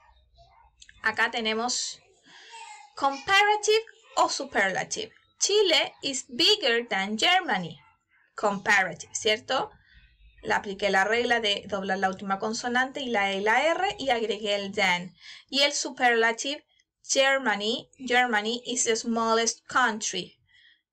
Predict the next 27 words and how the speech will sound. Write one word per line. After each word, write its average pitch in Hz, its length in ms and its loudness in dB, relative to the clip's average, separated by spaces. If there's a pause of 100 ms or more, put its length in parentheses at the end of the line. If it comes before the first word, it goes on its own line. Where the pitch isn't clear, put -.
(800)
Alemania 254 800 2
es 240 180 -6
el 226 160 -2
país 220 460 0
más 285 480 2
pequeño. 208 540 -8
De 214 200 0
superlative, 294 840 -2
¿cierto? 349 540 0 (280)
Agregué 208 480 0
la 208 300 0
E, 226 440 0 (920)
la 190 340 0
S 214 600 -2 (120)
y 220 120 -4
la 190 200 0
T. - 360 -12
Acuérdense 269 400 0
que 302 60 0
esta 302 200 -2
tabla 277 240 2
la 285 160 4
vimos 269 400 -8
en 269 220 -2
el 302 280 -6
libro. 294 720 -4 (1800)
¿Ok? 247 180 -8